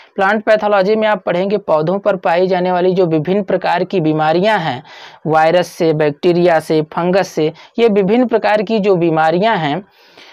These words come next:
ये आपको प्लांट पैथोलॉजी में पढ़ना पड़ता है। तो ये बात रही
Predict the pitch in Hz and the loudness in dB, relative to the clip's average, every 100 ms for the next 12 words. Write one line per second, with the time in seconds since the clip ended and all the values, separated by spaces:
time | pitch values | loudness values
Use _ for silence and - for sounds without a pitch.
0 | _ 185 254 269 - - 175 175 - 247 | _ 2 4 4 0 -2 0 0 -2 -2
1 | 185 156 160 156 147 139 - 143 139 147 | 0 0 0 -2 -4 -4 -4 -4 -2 -2
2 | 175 294 - - 127 127 120 120 - 131 | -2 -2 -4 -6 -4 -6 -8 -8 -6 -6
3 | 123 127 - - - 208 240 247 233 214 | -6 -8 -14 -8 0 2 4 4 2 2
4 | 208 202 233 | 2 2 2